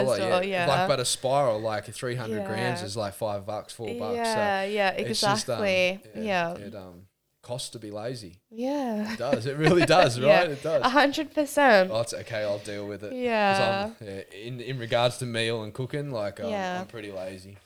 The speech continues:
Speaker 2: Like,
Speaker 1: Yeah.
Speaker 2: I mean, I'll meal prep through the week and everything.
Speaker 1: Yeah.
Speaker 2: So my, like, my, my, you know, Monday to Friday is all good.
Speaker 1: Yeah.
Speaker 2: But I try and make that not a drawn out process by trying to do quick and easy
Speaker 1: Yeah.
Speaker 2: things. So if
Speaker 1: Yeah.
Speaker 2: I've gotta buy the pre-done bag of spiraled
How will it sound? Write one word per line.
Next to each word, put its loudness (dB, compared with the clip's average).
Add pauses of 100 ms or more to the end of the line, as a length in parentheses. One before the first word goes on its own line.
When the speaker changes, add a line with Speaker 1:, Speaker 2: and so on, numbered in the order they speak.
Speaker 2:
Like, -14
Speaker 1:
Yeah. -2
Speaker 2:
I 2
mean, 0
I'll 2
meal -2
prep -6
through -8
the -10
week -8
and -10
everything. -10
Speaker 1:
Yeah. -4
Speaker 2:
So -12
my, -12
like, -16
my, -12 (320)
my, -14 (120)
you -20
know, -20 (100)
Monday -12
to -14
Friday -10
is -14
all -10
good. -12 (180)
Speaker 1:
Yeah. -4 (280)
Speaker 2:
But -8
I -6
try -6
and -12 (560)
make -16
that -8
not -14
a -14
drawn -14
out -16
process -14
by -16
trying -18
to -20
do -20 (100)
quick -20 (240)
and -20 (140)
easy -8
Speaker 1:
Yeah. -2
Speaker 2:
things. -12
So -12 (360)
if -12
Speaker 1:
Yeah. -6
Speaker 2:
I've -10
gotta -10
buy -10
the -14 (400)
pre-done -14
bag -14
of -16
spiraled -12